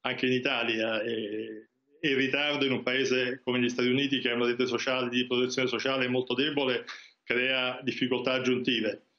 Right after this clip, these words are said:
E, e però si rende anche conto che se ci sarà poi una seconda ondata e un blocco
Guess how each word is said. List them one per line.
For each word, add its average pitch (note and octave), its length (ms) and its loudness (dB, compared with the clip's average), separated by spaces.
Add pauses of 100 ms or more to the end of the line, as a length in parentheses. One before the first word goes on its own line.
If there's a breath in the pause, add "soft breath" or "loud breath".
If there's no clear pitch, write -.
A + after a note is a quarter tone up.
(240)
E, D3 280 0
e C#3 60 2
però D3+ 240 2
si - 120 2
rende C3 200 2
anche C3+ 180 0
conto D3+ 320 2
che A2+ 100 2
se - 160 0
ci B2 120 0
sarà C3+ 300 2
poi C3+ 160 0
una B2 100 2
seconda B2 880 2
ondata B2+ 480 0
e A#2+ 100 2
un A#2+ 100 0
blocco C3 600 0